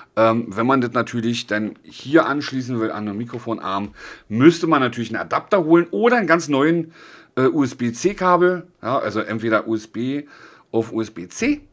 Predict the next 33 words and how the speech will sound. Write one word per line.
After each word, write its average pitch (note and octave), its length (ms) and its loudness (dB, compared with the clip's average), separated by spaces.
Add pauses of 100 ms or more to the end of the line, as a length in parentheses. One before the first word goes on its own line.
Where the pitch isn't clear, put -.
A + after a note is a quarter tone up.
(100)
wenn A2+ 120 -4
man's A#2 140 -2
am G2+ 80 -4
normalen C#3 380 2
machen E3 240 2
möchte. C#3 320 -2
Wenn C#3 80 0
man E3 140 2
natürlich B2+ 440 -4
einen A#2+ 80 -4
U-S-B-C A#2+ 800 -2 (420)
am E3 240 4
P D3+ 160 -4
C D#3 220 0
hinten A2+ 220 0
frei G3 320 2
hat, F3+ 220 0 (360)
dann C#3 160 4
natürlich C#3+ 560 4
einen A#2+ 280 -4
dementsprechend B2+ 840 -2
langen A#2+ 480 0
U-, C3 320 -8
äh, A2+ 160 -4 (480)
langen, G2 560 -4
oh D#2+ 80 -14
Mann, F#2 320 -6
ey, D2 180 -16 (600)
langen C3 1000 4 (120)
U-S-B-C E3+ 920 0
zu F3+ 240 -8
U-S-B-C-Kabel, D#3 1080 0
den G#2 200 -8